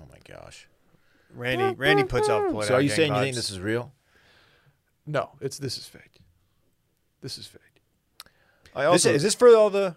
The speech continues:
Speaker 3: This
Speaker 1: Yeah,
Speaker 3: is for
Speaker 1: I
Speaker 3: the
Speaker 1: also
Speaker 3: marbles.
Speaker 1: think it's fake, but I, I want, I want someone to win here.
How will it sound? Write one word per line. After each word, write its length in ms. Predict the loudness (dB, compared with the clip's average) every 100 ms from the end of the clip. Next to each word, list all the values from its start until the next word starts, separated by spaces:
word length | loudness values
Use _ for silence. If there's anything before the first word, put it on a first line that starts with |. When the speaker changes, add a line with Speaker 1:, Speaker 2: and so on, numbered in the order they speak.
| -4
Speaker 3:
This 120 | 2
Speaker 1:
Yeah, 120 | 2
Speaker 3:
is 60 | 4
for 80 | 6
Speaker 1:
I 20 |
Speaker 3:
the 60 | 6
Speaker 1:
also 80 | 6
Speaker 3:
marbles. 100 | 2
Speaker 1:
think 120 | 0 -2
it's 80 | -2
fake, 320 | 0 0 -2
but 160 | -6
I, 220 | -4 -4 -2
I 20 |
want, 320 | -2 -4 -4
I 60 | -8
want 180 | -10
someone 420 | -10 -8 -6 -8 -10
to 100 | -12
win 260 | -10 -10
here. 400 | -10 -12 -16 -20